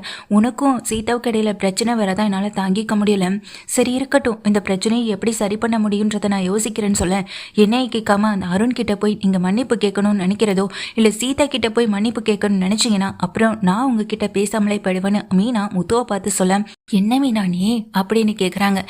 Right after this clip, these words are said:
"நீங்க இப்படிதான் யோசிப்பீங்கன்னு எனக்கு தெரியும், அதனால தான் நான் முன்கூட்டியே சொல்றேன், இந்த மாதிரி விஷயத்த நீங்க செய்யக்கூடாது"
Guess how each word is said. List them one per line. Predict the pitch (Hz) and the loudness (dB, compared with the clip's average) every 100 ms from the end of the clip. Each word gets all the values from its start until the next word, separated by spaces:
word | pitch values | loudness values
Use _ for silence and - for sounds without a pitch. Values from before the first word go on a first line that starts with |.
| - - - | -10 -10 0
"நீங்க | 220 | 2
இப்படிதான் | 208 208 254 262 294 | 4 2 2 2 2
யோசிப்பீங்கன்னு | 233 240 254 220 202 269 | 0 -2 -4 -2 0 2
எனக்கு | 247 196 185 | 0 0 0
தெரியும், | 185 190 190 - - | 0 0 -2 -10 -6
அதனால | - 202 226 220 | 0 2 2 2
தான் | 247 277 | 2 2
நான் | 208 | 0
முன்கூட்டியே | 220 254 214 208 | 0 0 2 0
சொல்றேன், | 190 180 190 - - - | 2 0 -2 -8 -14 0
இந்த | 220 220 | 2 2
மாதிரி | 196 190 233 | 2 0 0
விஷயத்த | 214 208 190 | 0 0 0
நீங்க | 240 208 185 | 0 0 0
செய்யக்கூடாது" | 190 208 233 220 214 190 | 0 0 2 4 4 0